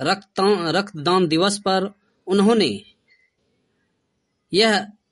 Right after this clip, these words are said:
कार्यक्रम आयोजित कर अपने कार्यकर्ता के साथ सदर अस्पताल में जाकर रक्तदान दिवस मनाया और रक्तदान किए। इसकी जानकारी डॉक्टर फैजलुद्दीन ने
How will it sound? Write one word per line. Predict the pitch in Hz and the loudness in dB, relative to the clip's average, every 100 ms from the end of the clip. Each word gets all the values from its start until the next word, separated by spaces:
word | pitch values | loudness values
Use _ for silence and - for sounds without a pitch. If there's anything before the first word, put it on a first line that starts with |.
| _ _ _ - | _ _ _ -4
कार्यक्रम | 165 180 208 202 170 | -4 -2 -2 0 0
आयोजित | 170 185 180 202 - | 2 2 0 -4 -2
कर | 233 190 107 - _ _ _ _ _ _ _ _ _ | 0 0 -4 -12 _ _ _ _ _ _ _ _ _
अपने | 180 233 226 208 | -6 0 0 0
कार्यकर्ता | - 175 175 180 170 196 | -2 -4 -2 -6 -2 -4
के | 196 185 | -2 -4
साथ | - 180 180 - - - _ _ _ _ _ _ _ _ _ _ _ _ _ _ - | -2 -2 -2 -8 -20 -20 _ _ _ _ _ _ _ _ _ _ _ _ _ _ -14
सदर | - 202 359 | -4 0 2
अस्पताल | 220 - - 175 175 | 0 -2 -2 0 2
में | 180 | 0
जाकर | 143 165 170 185 156 143 _ _ _ _ _ _ _ | 0 -2 0 -2 -4 -10 _ _ _ _ _ _ _
रक्तदान | 127 170 - 139 156 175 160 143 | -4 -4 -6 -4 0 0 -2 -4
दिवस | 120 147 160 - | -4 -2 -4 -4
मनाया | 135 151 156 156 151 156 _ _ _ _ 170 | -2 0 0 0 -2 -6 _ _ _ _ -2
और | 165 | 0
रक्तदान | 156 135 131 151 160 | 0 -4 -4 -2 -2
किए। | 165 _ - 156 131 - _ _ _ | -4 _ -6 -4 -4 -6 _ _ _
इसकी | 208 202 254 | -4 -2 -2
जानकारी | 196 185 185 180 180 196 202 _ _ _ _ _ _ _ _ _ _ _ 131 | 0 0 0 -2 0 0 -4 _ _ _ _ _ _ _ _ _ _ _ -4
डॉक्टर | 180 180 208 202 | -4 -2 -2 -2
फैजलुद्दीन | - - - 202 190 185 175 165 190 | -6 -14 -4 -2 0 0 0 0 2
ने | 185 185 185 | 2 0 -2